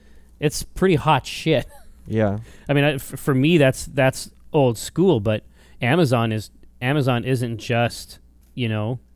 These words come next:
Speaker 1: early adopter mutants like ourselves. You know what I mean?
Speaker 2: Yeah.
Speaker 1: Like, my mom has a Kindle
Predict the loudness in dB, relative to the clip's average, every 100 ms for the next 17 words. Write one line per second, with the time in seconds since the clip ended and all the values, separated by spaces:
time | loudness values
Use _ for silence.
0 | _ -2 0 2 2 2 2 -2 -2 -2
1 | -2 -2 -6 -10 -16 -20 _ _ -2 -2
2 | -2 -6 0 2 2 0 -8 -16 -20 _
3 | _ -6 -2 0 0 -2 -2 -4 -10 -4
4 | 0 0 0 -2 -2 -2 -4 0 2 4
5 | 4 4 2 0 -2 -2 -8 -4 -2 0
6 | 0 -2